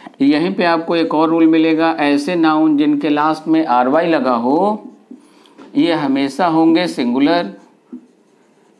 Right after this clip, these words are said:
कैसे होंगे? Singular। और ये verb भी लेंगे singular।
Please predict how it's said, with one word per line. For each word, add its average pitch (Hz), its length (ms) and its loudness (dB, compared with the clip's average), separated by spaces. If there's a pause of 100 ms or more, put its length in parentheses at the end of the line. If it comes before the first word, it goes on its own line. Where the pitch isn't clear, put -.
(100)
कैसे 131 260 0
होंगे? 175 440 0 (640)
Singular। 147 680 -2 (480)
और 160 240 2
ये 170 160 2
verb 156 320 0
भी 160 140 -2
लेंगे 180 600 0 (240)
singular। 110 520 -14